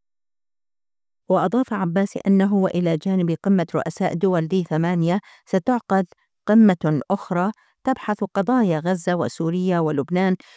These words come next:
يشارك فيها الرئيس بيزشكيان وباقي رؤساء الدول المشاركة في اجتماع القاهرة.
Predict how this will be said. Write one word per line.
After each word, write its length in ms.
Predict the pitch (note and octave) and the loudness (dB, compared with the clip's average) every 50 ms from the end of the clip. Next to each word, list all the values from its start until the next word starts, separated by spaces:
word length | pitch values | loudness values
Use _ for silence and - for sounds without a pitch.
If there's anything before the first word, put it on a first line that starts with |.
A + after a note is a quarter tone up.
| - _ _ | -20 _ _
يشارك 460 | - G3+ - - A#3+ A#3 G#3 G#3 - G#3+ | 0 2 2 4 2 2 2 2 -2 -2
فيها 340 | - - C4 B3+ G#3+ A#3 | 0 2 2 2 4 2
الرئيس 320 | G#3+ G3+ F3+ - - G3 - - | 2 2 0 -2 -2 -4 -2 -2
بيزشكيان 760 | - F#3 D#3 E3 D#3 - - - D#3+ E3 E3+ E3+ F3 F#3+ G#3 A3 - - - - _ - | -2 0 0 0 -2 -2 -4 -4 -2 0 0 0 2 2 2 0 0 -4 -14 -14 _ 0
وباقي 460 | E3+ E3+ D#3 F#3 G#3+ - - - F#3+ | 2 2 2 2 0 -2 -2 -2 -2
رؤساء 460 | E3+ - - E3 - - F#3+ - - | -2 -2 -4 -6 -4 -6 -4 -4 -4
الدول 360 | F3 D#3+ - F#3 G3 F3+ E3+ | -4 -2 0 0 0 0 0
المشاركة 560 | E3 E3 D#3+ D#3 - G#3 F#3+ F3+ F3 - F3+ | 0 -2 -2 -2 -2 -2 -2 -2 -2 -4 -6
في 100 | E3+ - | -6 -6
اجتماع 400 | D#3 - - E3+ E3 F3+ F3+ E3 | -8 -4 -2 0 0 2 2 0
القاهرة. 580 | E3 D3 - - A3+ A3 F#3 F3 D#3+ D3 A#2+ | -2 -4 -2 0 0 0 2 0 0 -2 -2